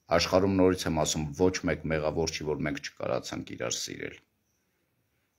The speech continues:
Մենք պետք է կարողանանք իրար գնահատել։ Սիրելի արցախցիներ,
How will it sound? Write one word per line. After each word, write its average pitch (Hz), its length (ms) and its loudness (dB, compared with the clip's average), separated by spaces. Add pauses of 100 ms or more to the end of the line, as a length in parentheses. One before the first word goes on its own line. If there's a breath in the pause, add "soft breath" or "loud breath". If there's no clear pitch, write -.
Մենք 92 200 4
պետք 95 260 0
է 82 60 0
կարողանանք 78 640 0
իրար 73 400 -2
գնահատել։ 67 720 -6 (3500)
Սիրելի 98 340 6
արցախցիներ, 73 840 0